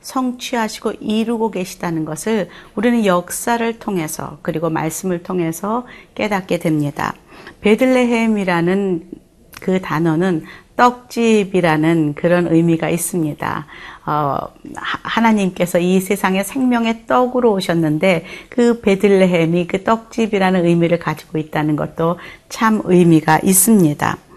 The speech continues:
한번 이것을 묵상해 봅니다. 왜 예수님께서는 그 많은 고을을 놔두고 많은 유명한 도시를 놔두고 왜 베들레헴을 선택해서 이 미가 입술을 통해 그 장소를,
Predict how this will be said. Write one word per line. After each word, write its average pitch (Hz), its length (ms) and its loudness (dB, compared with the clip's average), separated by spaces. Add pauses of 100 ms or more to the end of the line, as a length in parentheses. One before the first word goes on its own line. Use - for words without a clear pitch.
(400)
한번 269 400 6
이것을 262 300 6
묵상해 240 500 4
봅니다. 160 600 0
왜 269 340 6
예수님께서는 247 1040 2 (260)
그 - 120 2
많은 233 500 6
고을을 202 420 2
놔두고 151 600 -4
많은 196 580 2
유명한 190 440 0
도시를 175 400 -2
놔두고 180 600 -2 (300)
왜 262 200 6
베들레헴을 220 920 2
선택해서 190 1000 -4 (300)
이 247 140 4
미가 226 380 6
입술을 180 580 0
통해 190 460 -2 (300)
그 247 260 2
장소를, 185 920 0